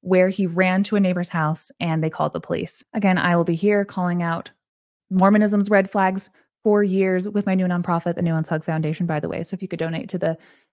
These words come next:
fundraiser to get my Mormon friend Eve back to do an update and purchase some equipment, that'd make me so happy. Ruby Franke just admitted to four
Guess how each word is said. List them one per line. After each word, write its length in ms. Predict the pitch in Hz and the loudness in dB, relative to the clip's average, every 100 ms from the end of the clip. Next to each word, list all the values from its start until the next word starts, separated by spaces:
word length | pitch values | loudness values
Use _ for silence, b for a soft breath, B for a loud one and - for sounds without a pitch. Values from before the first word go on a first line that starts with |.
| _ - | _ 2
fundraiser 920 | 262 302 311 233 196 180 185 175 180 B B | 4 6 4 4 4 4 2 2 0 B B
to 100 | - | -4
get 180 | 190 185 | -2 0
my 320 | 196 175 170 170 | 0 -2 -4 -2
Mormon 240 | 185 185 | -2 -2
friend 280 | 170 175 165 | -2 -4 -4
Eve 420 | - 214 214 190 - _ - | -4 0 2 0 -4 _ -8
back 160 | 185 - | -6 -4
to 80 | |
do 80 | 185 | -4
an 120 | 170 - | -4 0
update 540 | 220 220 254 269 311 - b b _ | -2 0 -2 -2 -4 -12 b b _
and 200 | 196 180 | -4 -2
purchase 240 | 190 185 | -4 -4
some 140 | 190 175 | -2 -2
equipment, 640 | 160 - 202 - 220 220 | -4 -2 0 2 -2 0
that'd 140 | 180 180 | 0 0
make 160 | 170 | 0
me 180 | 170 151 | -2 -4
so 220 | - 175 | -4 -2
happy. 240 | 165 143 - | -2 -2 0
Ruby 220 | 233 220 226 | 2 4 4
Franke 280 | 202 208 | 4 2
just 200 | 196 190 | 0 0
admitted 460 | 190 185 180 175 175 | 0 2 2 2 0
to 340 | - 180 165 - _ _ | 0 2 2 -2 _ _
four 480 | 247 262 262 269 | 4 6 4 0